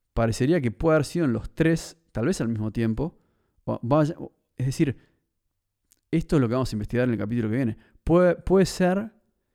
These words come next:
que el mismo cataclismo mató a los tres lugares. O sea, es decir, puede ser que hayan existido las tres al mismo tiempo. Puede ser que en un océano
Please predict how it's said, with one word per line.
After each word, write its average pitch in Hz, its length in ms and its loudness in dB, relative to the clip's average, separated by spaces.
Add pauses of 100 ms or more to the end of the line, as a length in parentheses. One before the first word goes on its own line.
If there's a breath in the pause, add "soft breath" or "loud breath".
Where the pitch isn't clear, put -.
(240)
que 117 220 -4
el 120 140 2
mismo 160 260 4
cataclismo 131 640 0
mató 120 640 -4 (540)
a 120 80 -2
los 113 140 0
tres 143 160 4
lugares. 143 420 2
O - 20 -10
sea, 127 140 -2
es 113 60 0
decir, 113 260 -4 (320 soft breath)
puede 175 180 4
ser 175 140 0
que 160 80 0
hayan 139 160 2
existido 123 460 0
las 123 400 -2
tres 139 460 -4
al 120 100 -4
mismo 117 120 0
tiempo. 156 460 0 (400 soft breath)
Puede 143 260 4
ser 151 360 0
que 117 260 -2
en 151 180 4
un 131 140 2
océano 113 600 -4